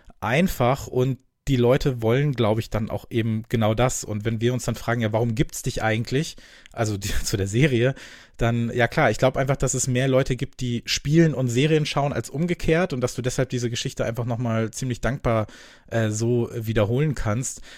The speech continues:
Und am Ende,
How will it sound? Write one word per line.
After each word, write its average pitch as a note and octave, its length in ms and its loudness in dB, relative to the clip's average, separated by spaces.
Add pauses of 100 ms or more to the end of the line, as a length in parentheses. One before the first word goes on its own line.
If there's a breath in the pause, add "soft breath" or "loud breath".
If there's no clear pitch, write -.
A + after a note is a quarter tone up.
(440 loud breath)
Und A2+ 400 -2 (600)
am G#2+ 160 -6
Ende, C3 520 2